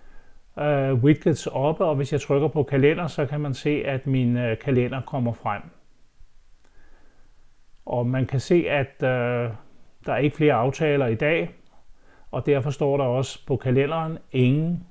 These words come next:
begivenheder i dag." Hvis jeg havde kigget på den tidligere, så havde der stået en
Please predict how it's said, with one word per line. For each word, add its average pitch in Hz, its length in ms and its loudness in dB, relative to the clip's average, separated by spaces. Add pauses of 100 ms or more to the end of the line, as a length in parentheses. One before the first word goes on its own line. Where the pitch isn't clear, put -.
(160)
begivenheder 131 680 0
i 113 80 0
dag." 101 300 -4 (640)
Hvis 170 520 6
jeg 180 80 6
havde 170 120 4
kigget 175 280 6
på 165 160 4
den 165 100 -2
tidligere, 165 540 2
så - 160 -4
havde 135 180 0
der 135 80 -2
stået 123 640 -4
en 120 220 -6